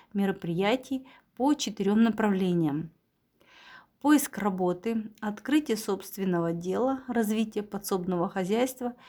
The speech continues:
и помощь в трудной ситуации, материальную поддержку. Социальный контракт заключается в том случае,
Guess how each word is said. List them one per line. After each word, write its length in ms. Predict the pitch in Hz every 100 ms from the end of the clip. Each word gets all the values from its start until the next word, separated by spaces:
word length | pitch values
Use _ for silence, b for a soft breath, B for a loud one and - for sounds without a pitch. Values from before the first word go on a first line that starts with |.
| b b
и 120 | 330
помощь 500 | 349 220 247 233 214
в 80 | -
трудной 420 | - 190 208 208
ситуации, 800 | 208 202 - 170 165 - 156 120 - _ -
материальную 720 | 202 196 202 185 202 220 208
поддержку. 760 | 208 185 170 175 160 - - - - - - B B B B -
Социальный 580 | 220 208 247 240 214
контракт 500 | 190 180 180 214 269 -
заключается 800 | 208 208 202 202 196 185 185 175
в 100 | -
том 300 | - 220 240
случае, 600 | - 262 262 - 247